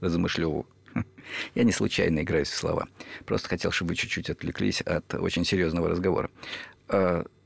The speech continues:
давайте мы поставим еще одну проблему. У нас все время телевидение, пропаганда навязывает стандарт. Либо ты либерал и делаешь все, как в Соединенных Штатах, и главная ценность для тебя — это права какого-нибудь меньшинства –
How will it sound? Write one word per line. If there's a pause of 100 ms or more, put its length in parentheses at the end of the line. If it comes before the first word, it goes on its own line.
давайте
мы
поставим
еще
одну
проблему. (240)
У
нас
все
время (1300)
телевидение, (320)
пропаганда (560)
навязывает
стандарт. (300)
Либо
ты
либерал
и
делаешь
все,
как
в
Соединенных
Штатах,
и
главная
ценность
для
тебя —
это
права
какого-нибудь
меньшинства –